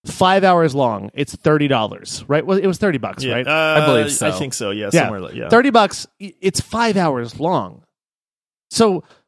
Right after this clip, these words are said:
Speaker 1: what's your dollar per hour on that? Probably pretty low. I don't know what
Speaker 2: Six.
Speaker 1: thirty, six dollars an hour. Yeah, there we go. So,
Speaker 2: <laughs>
Speaker 1: but, like, that seems like a, it seems like, okay, that's not,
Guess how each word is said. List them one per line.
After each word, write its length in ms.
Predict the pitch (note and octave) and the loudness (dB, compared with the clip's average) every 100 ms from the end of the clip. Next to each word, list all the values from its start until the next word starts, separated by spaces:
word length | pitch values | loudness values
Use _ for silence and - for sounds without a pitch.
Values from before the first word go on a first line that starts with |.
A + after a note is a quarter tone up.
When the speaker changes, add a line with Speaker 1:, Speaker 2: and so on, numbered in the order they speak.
| - | 0
Speaker 1:
what's 200 | G3 A3+ | 0 0
your 80 | |
dollar 320 | D3+ D3+ E3 D#3 | 0 2 2 2
per 160 | D3 | 0
hour 320 | G#2 B2 D#3+ | 0 2 2
on 140 | F3+ G3 | 2 2
that? 280 | G3+ A3 - | 0 -2 -2
Probably 480 | F3+ G3 G#3+ G3 | 0 2 2 -2
pretty 300 | F#3 F#3 F3 | -2 -2 -2
low. 240 | D3+ D#3 B2+ | 0 2 2
I 140 | A#2 | 2
don't 20 | D#3 | 2
know 80 | |
what 80 | G3+ | 2
Speaker 2:
Six. 120 | G#3+ G3 | 2 2
Speaker 1:
thirty, 140 | F3+ | 2
six 340 | D3+ - A3 | 2 0 0
dollars 340 | - G3+ F#3 D#3+ | 4 6 6 4
an 60 | |
hour. 280 | D#3 C3 - | 2 0 0
Yeah, 200 | A2+ B2 | -2 0
there 140 | A2 B2 | 0 0
we 80 | A2 | -2
go. 220 | G2+ G#2 | -4 -4
So, 300 | - C#3 A2 - - - | -2 0 -2 -6 -14 -16
Speaker 2:
<laughs> 320 | - E3+ E3+ | -18 -18 -2
Speaker 1:
but, 120 | A#3+ | 0
like, 240 | A#3 A#3 - | 2 2 4
that 180 | A#3+ A#3+ | 2 2
seems 260 | B3 A3+ | 0 0
like 160 | G3 D#3 | -2 -2
a, 200 | D3+ E3 F3+ | -6 -10 -8
it 140 | G#3+ | -8
seems 280 | - A#3+ A#3 | -6 -4 -2
like, 180 | G3 F#3 | 0 0
okay, 240 | G#3+ B3+ | -2 -2
that's 200 | D#3+ - | -2 -2
not, 260 | B3 F#3 - | 0 0 -2